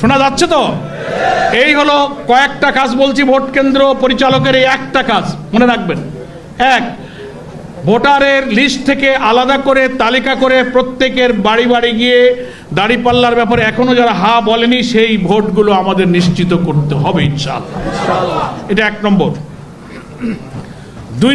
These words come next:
নম্বর কাজ হচ্ছে প্রতি পনেরো দিনে কমপক্ষে, বেশি পারলে তো ভালো, প্রতি পনেরো দিনে ওই ভোট কেন্দ্রের এরিয়ার মধ্যে এক একটা ভোটার সমাবেশ করতে হবে। ভোটার সমাবেশ, নাম দেবেন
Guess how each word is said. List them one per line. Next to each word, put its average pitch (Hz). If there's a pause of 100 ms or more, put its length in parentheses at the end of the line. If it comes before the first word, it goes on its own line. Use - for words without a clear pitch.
নম্বর 294
কাজ 269
হচ্ছে 277 (840)
প্রতি 269 (240)
পনেরো 294
দিনে 285 (140)
কমপক্ষে, 302
বেশি 240
পারলে 302
তো 302
ভালো, 240 (140)
প্রতি 254 (180)
পনেরো 285
দিনে 277 (1600)
ওই 285 (100)
ভোট 254
কেন্দ্রের 269
এরিয়ার 254
মধ্যে 247 (140)
এক 214
একটা 240 (120)
ভোটার 233
সমাবেশ 190 (100)
করতে 147
হবে। 131
ভোটার 233
সমাবেশ, 180
নাম 185
দেবেন 247